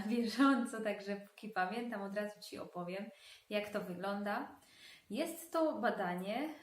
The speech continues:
obowiązkowe, które należy wykonać w ciąży między dwudziestym czwartym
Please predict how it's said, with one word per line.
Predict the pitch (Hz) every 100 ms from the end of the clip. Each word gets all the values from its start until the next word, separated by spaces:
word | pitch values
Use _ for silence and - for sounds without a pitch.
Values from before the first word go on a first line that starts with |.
| -
obowiązkowe, | 294 240 208 208 202 - 180 175 214
które | 254 220 202
należy | 190 196 190 190
wykonać | 185 185 175 - - _
w | -
ciąży | 190 175 170 175 175 196 294 370 - - _ -
między | 208 220 220 202 185
dwudziestym | 185 190 240 254 - 185
czwartym | 180 - 180 185 330